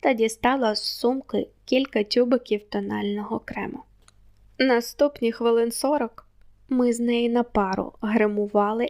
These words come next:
елійців бежевими кольорами, щоб перекрити сірість.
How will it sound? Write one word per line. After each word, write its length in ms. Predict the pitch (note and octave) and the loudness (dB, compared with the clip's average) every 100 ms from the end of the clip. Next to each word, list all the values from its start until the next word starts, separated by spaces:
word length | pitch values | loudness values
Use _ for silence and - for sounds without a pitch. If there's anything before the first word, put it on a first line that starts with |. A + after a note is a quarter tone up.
| - | 2
елійців 760 | A3 G#3+ G#3 G3 F#3+ - G#3 G#3 | 2 2 0 -6 -6 0 0 2
бежевими 640 | G#3 G#3 G#3 A3+ A3 A3 | 2 2 0 -2 -6 -8
кольорами, 640 | A3 A3 A3 G3+ G3 G3+ A#3+ _ _ _ | -4 -4 -2 -6 -6 -8 -10 _ _ _
щоб 360 | - - C#4 C#4+ | -6 0 0 0
перекрити 680 | A3 G#3 - G3+ G3+ A3 | -4 -4 -4 -4 -2 -4
сірість. 600 | G#3 - G3 - A3+ - | -4 -2 -2 -2 -8 -12